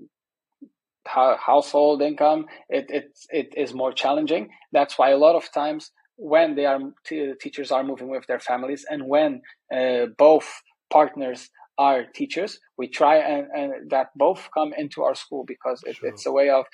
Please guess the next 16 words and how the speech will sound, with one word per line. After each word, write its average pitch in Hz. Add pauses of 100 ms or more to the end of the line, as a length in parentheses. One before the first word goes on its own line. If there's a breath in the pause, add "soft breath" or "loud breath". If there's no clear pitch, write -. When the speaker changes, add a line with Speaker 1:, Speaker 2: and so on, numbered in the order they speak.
(140 loud breath)
Speaker 1:
it 139 (200)
eases, 151
eases 135
the 139
logistics 160
and, 143
and, 139
and 127
we 135
can 135 (100)
improve 147 (140)
everything, 143
improve 131
the 131
packages 139
and, 123